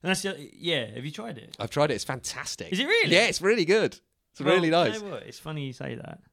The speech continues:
Speaker 2: What?
Speaker 1: It's Christmas.
Speaker 2: Yeah.
Speaker 1: I assume you, that's what you've got in your bag, but
Speaker 2: What?
Speaker 1: I've got something to
Speaker 2: You've got something to give me? No.
Speaker 1: You've not
Speaker 2: What?
Speaker 1: Have you not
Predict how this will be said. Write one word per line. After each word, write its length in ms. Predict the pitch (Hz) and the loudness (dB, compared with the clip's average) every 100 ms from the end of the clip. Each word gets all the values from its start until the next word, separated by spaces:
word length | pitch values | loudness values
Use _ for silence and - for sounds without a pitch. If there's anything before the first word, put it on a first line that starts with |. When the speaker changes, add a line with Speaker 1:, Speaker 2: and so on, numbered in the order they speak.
| _ _ | _ _
Speaker 2:
What? 240 | 104 90 - | -6 -6 -8
Speaker 1:
It's 80 | - | -14
Christmas. 420 | - 165 - 123 - - | -12 -12 -12 -14 -14 -4
Speaker 2:
Yeah. 160 | 113 87 87 _ _ _ _ _ _ _ _ _ _ _ _ _ _ - | -2 -2 -6 _ _ _ _ _ _ _ _ _ _ _ _ _ _ -6
Speaker 1:
I 100 | 131 | -4
assume 400 | 131 156 135 120 | -2 -4 -6 -10
you, 120 | 127 | -12
that's 200 | 131 127 | -12 -12
what 80 | 131 | -12
you've 120 | 120 | -12
got 100 | 123 | -10
in 80 | 113 | -8
your 140 | 127 135 | -8 -8
bag, 320 | - 113 120 | -10 -10 -4
but 60 | 127 | 0
Speaker 2:
What? 140 | 113 | 0
Speaker 1:
I've 80 | 127 | -2
got 160 | 127 - | -8 -10
something 260 | 120 117 - | -14 -14 -12
to 220 | 120 117 | -12 -8
Speaker 2:
You've 140 | 143 156 | -2 0
got 100 | 190 | 2
something 160 | 208 | 2
to 60 | 196 | 2
give 200 | 349 175 | 2 2
me? 200 | 113 - _ _ _ _ _ - | -4 -10 _ _ _ _ _ -2
No. 380 | 135 110 80 110 - _ _ _ _ | 2 2 0 -8 -18 _ _ _ _
Speaker 1:
You've 160 | 240 214 | -14 -8
not 240 | 220 - _ _ _ _ _ - | -6 -8 _ _ _ _ _ -2
Speaker 2:
What? 300 | 127 92 - _ _ - | 0 0 -6 _ _ -10
Speaker 1:
Have 80 | |
you 80 | 262 | -8
not 160 | 226 | -8